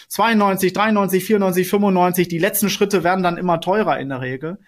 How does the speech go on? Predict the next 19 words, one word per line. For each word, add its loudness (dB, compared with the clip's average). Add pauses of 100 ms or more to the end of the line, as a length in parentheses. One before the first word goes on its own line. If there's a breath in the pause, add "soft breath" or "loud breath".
(240 loud breath)
weil 0
du 0
immer 0
mehr 0 (280 soft breath)
die -10
K -2
I -2
trainieren 0
musst -2
auf -4
Sonderfälle. -6
Aber -4 (380 loud breath)
alleine, 0
wenn 0
du 0
diese -4
achtzig -4
Prozent -2
Pareto -2